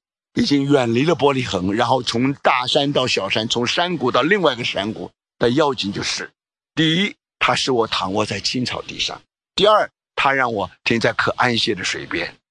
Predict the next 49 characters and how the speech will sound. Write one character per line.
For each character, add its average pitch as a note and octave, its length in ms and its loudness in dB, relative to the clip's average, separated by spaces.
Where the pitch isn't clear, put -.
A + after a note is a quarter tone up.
但 C3 140 0
是 B2+ 160 -2
下 C#3+ 220 0
面 C3 160 -2
说， A2 220 0
我 G#2 140 2
虽 F#3+ 260 0
然 C3 260 0
经 C3+ 200 -2
过 A2+ 120 0
死 G#2 440 -4
荫 C3+ 180 0
的 C3 40 -2
幽 C3+ 300 0
谷。 - 220 -8
那 D#3 120 0
为 G#3+ 240 0
什 D3+ 160 0
么 A2+ 120 2
经 C#3 160 0
过 B2 120 0
死 G#2+ 180 -2
荫 A2 100 0
的 A#2 60 0
幽 C3+ 180 4
谷 G2+ 220 -4
呢？ F2+ 220 -4
因 A#2+ 140 0
为 B2 60 0
是 - 100 -6
这 C3+ 160 2
样， E2+ 160 -4
真 D#4+ 280 0
正 F3 300 -2
这 - 140 0
个 B2 120 4
牧 F3 260 4
人 A#2+ 180 0
的 B2 80 2
目 E3 240 4
的 A#2 220 -2
是 G#2+ 160 -4
什 F#2 160 -2
么？ - 180 -12
是 - 220 -4
第 D#3+ 200 0
五 G#2 200 -4
节 G2+ 260 0
的， A2 160 -2